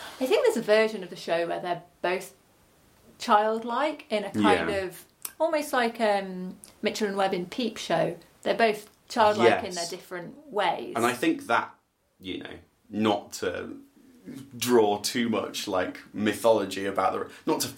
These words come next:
Speaker 2: not to write fan fiction about them,
Speaker 1: <laughs>
Speaker 2: but
Speaker 1: Right.
Speaker 2: that, that's sort of the impression that I think we, we had about their relationship prior to that point, you know.
Speaker 1: Oh, yeah.
Speaker 2: As th-, I think that's probably how they got together.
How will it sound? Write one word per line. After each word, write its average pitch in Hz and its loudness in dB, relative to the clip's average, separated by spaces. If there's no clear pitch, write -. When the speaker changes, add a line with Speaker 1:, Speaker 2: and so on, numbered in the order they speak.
Speaker 2:
not 185 4
to 139 -2
write 117 4
fan 117 -6
fiction 98 -10
about - -4
them, 285 -8
Speaker 1:
<laughs> - -20
Speaker 2:
but - 4
Speaker 1:
Right. - -14
Speaker 2:
that, 147 0
that's 147 0
sort 123 -2
of 113 -6
the 120 -2
impression 113 -4
that 98 -6
I 101 -8
think 98 -10
we, 95 -10
we 92 -10
had 95 0
about 90 -2
their 87 -2
relationship 90 -6
prior 95 2
to - -14
that 85 -6
point, - 0
you 107 2
know. 87 -2
Speaker 1:
Oh, 247 6
yeah. 208 0
Speaker 2:
As 107 0
th-, - -6
I 104 -4
think - -6
that's 101 -2
probably 101 -2
how 95 0
they 92 0
got 85 -4
together. 95 -2